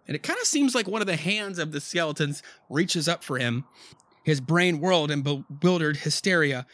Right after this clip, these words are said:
until finally both eyes burst their sanity at the end of the graveyard passageway. He yells, "Corpses, my God!" Well, as he's running, he comes across this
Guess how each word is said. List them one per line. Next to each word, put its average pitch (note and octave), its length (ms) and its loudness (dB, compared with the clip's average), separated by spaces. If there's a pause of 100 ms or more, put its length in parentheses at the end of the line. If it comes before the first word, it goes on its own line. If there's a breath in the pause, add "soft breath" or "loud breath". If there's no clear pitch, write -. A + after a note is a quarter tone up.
until C#3 200 -2
finally D3 520 0 (220 loud breath)
both E3+ 320 2
eyes C3+ 360 -2
burst - 440 -2
their D3 120 -2
sanity C#3 480 2
at B2 100 -4
the C3+ 180 -6
end E3+ 220 2
of D3+ 80 0
the D3+ 80 0
graveyard C#3+ 600 0
passageway. C3+ 760 -4 (420)
He B2+ 120 -8
yells, B2+ 220 -4
"Corpses, F#3+ 540 2
my F#3+ 240 0 (140)
God!" G3+ 440 -2 (540)
Well, C#3+ 300 0
as D3 180 -4
he's C3+ 200 -4
running, F3+ 260 2
he C#3 80 -2
comes A#3 280 -4
across E3 360 -4
this B2 360 -2